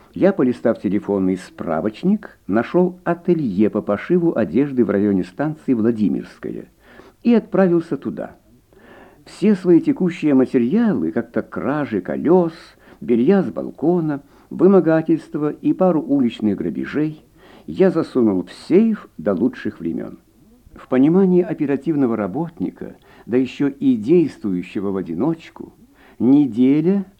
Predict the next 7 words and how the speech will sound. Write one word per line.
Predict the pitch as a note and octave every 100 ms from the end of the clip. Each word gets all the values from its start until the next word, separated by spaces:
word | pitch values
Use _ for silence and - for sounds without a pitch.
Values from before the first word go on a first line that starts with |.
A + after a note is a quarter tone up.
| -
это | B2+ D3
цейтнот, | C#3 - E3+ D#3+ - G3 G#3 - - - _ _
поэтому | - C3 D#3+ C#3
я | B2 A#2
спешил. | - F#2 - B1+ - _ _ _ _ _ _ _ _
Найдя | - D#3+ E3 B3
ателье, | G3+ D#3+ A2+ F#2+ A#2+ G#3